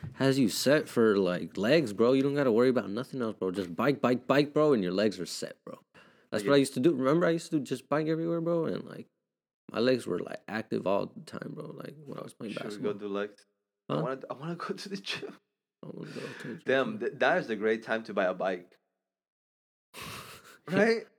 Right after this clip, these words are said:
Speaker 1: I guess so, yeah.
Speaker 2: Or, like, or,
Speaker 1: <laughs>
Speaker 2: like, those, like, those bikes that, like, those stationary bikes.
Speaker 1: Yeah.
Speaker 2: Just do exercise or something. I'm just don't wanna work in house, in my house, bro. That's just boring, I feel like. I feel like my house is my house for, like, I wanna chill
Speaker 1: Is
Speaker 2: my
Speaker 1: there a,
Speaker 2: house.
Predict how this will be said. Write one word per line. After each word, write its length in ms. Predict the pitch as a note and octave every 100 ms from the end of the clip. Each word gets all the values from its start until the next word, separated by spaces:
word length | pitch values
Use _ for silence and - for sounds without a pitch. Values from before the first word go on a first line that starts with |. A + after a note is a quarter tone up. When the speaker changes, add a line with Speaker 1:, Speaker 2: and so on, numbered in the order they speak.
| _ - -
Speaker 1:
I 40 |
guess 360 | - - E3+ -
so, 240 | - B2+
yeah. 380 | C3 A2 B2 A#2 - D3+
Speaker 2:
Or, 120 | D3
like, 320 | C#3 B2+ - -
or, 60 | B2+
Speaker 1:
<laughs> 80 |
Speaker 2:
like, 140 | B2+ A#2+
those, 180 | B2 C3 -
like, 340 | A#2 A#2+ G#2+ -
those 180 | A#2 A#2
bikes 240 | A#2+ B2
that, 120 | B2+ A2+
like, 140 | A2
those 140 | A2 G2+
stationary 440 | B2 B2 C3+ C#3+
bikes. 380 | D3 D#3+ - _ _ _ _ -
Speaker 1:
Yeah. 120 | - - A2 A#2+ _ _ _
Speaker 2:
Just 100 | -
do 100 | -
exercise 320 | - C3 C3
or 60 | C3+
something. 360 | D3 D3 D3+ - _ _ - -
I'm 160 | C#3+ E3
just 180 | A3 F3+
don't 140 | G#3
wanna 180 | A3+ G#3
work 300 | A2+ C#3+ D#3
in 100 | B2
house, 320 | A2 - -
in 100 | C3
my 140 | A2+ -
house, 280 | - - _
bro. 200 | - - - -
That's 140 | C#3+
just 180 | C#3 -
boring, 300 | - - -
I 40 | - -
feel 80 | - -
like. 80 | -
I 20 |
feel 120 | - C3
like 140 | C3
my 80 | B2+
house 260 | A#2+ D#3
is 60 | E3
my 100 | C#3+
house 320 | C3 C#3 C#3+ -
for, 240 | A#2 F#2
like, 180 | - -
I 60 | G#2
wanna 220 | A#2 G#2
chill 240 | - - B2+
Speaker 1:
Is 100 | A#2
Speaker 2:
my 40 |
Speaker 1:
there 220 | D3 D3+
a, 40 |
Speaker 2:
house. 80 | D3